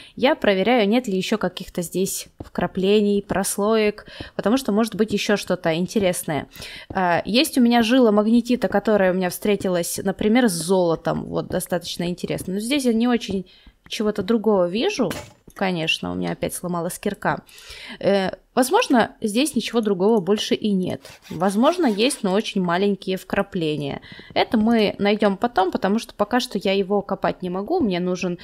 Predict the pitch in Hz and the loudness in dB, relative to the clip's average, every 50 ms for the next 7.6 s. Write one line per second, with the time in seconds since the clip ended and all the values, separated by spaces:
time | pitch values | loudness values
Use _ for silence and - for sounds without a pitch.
0 | - - - - - - - 214 208 208 196 175 - - 208 190 180 170 170 170 | -16 -20 -20 -20 -2 2 4 4 6 6 4 2 2 2 2 2 2 2 0 0
1 | 175 170 170 170 - - - 175 175 170 165 165 165 170 - - 208 196 - - | 0 -2 -2 -4 -6 -6 -4 -4 -2 -2 0 -2 -2 -2 -2 -2 -2 -2 -4 -2
2 | - 269 311 370 403 - _ _ _ _ _ _ _ _ _ _ - - _ _ | 0 2 2 2 0 -4 _ _ _ _ _ _ _ _ _ _ -20 -20 _ _
3 | _ _ _ _ _ _ - - _ _ - 233 233 226 220 214 202 - - - | _ _ _ _ _ _ -18 -18 _ _ 0 2 2 2 2 2 2 0 0 -4
4 | - - - - 220 214 - - 196 196 190 208 208 220 214 196 - - 185 - | -6 0 4 4 4 4 4 0 -2 0 2 2 2 2 2 0 -2 -4 -6 -4
5 | - 202 208 202 190 190 180 180 - - 202 180 180 - - 180 175 - - 190 | 0 2 2 2 4 2 -2 -2 0 2 2 2 0 -2 -4 -4 -4 -2 -2 -4
6 | 180 175 - - - - - 226 240 240 - - 330 330 - - 226 220 247 262 | -2 -4 -6 -8 -6 -2 -2 0 0 0 2 2 2 2 2 0 0 0 0 0
7 | 247 - 196 - - 214 226 220 196 185 170 - | 0 -2 -2 0 0 0 0 0 0 -2 -4 -4